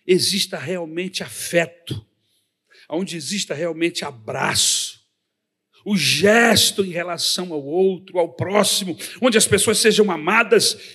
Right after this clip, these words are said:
e sejam estimuladas a amar. E saiam falando: "Eu fui a um lugar,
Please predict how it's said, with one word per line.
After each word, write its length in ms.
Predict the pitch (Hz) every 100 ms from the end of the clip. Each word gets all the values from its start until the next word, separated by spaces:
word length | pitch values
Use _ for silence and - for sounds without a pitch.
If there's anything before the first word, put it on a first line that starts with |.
| -
e 80 |
sejam 480 | 196 - 226 190 208
estimuladas 1400 | 226 254 247 - - - 247 226 226 185 214 202 196 143
a 80 | 180
amar. 600 | 170 165 208 - - _ _ _ _ _ _ _ - -
E 80 |
saiam 400 | - - 320 330
falando: 760 | - 294 285 349 359 330 240 - - - _ _ _ _ _ _ _ _
"Eu 100 | 117
fui 340 | - - 196
a 60 | 170
um 140 | 165
lugar, 440 | 170 107 92 117